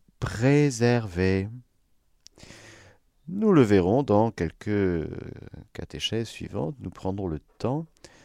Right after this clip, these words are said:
d'explorer un petit peu le mystère de Marie. Nous le ferons pendant le Mariadon.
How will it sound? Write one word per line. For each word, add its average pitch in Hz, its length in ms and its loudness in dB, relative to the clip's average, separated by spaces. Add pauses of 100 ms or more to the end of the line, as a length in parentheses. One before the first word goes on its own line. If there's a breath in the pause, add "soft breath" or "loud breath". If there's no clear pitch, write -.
(260 soft breath)
d'explorer 80 640 -6
un 76 80 -4
petit - 180 -14
peu 80 220 -8
le 78 100 -6
mystère 73 440 -8
de 76 80 -8
Marie. 76 440 -6
Nous 78 160 -10
le 78 100 -8
ferons 82 400 -10 (540 loud breath)
pendant 82 260 -6
le 87 120 -4
Mariadon. 82 680 -4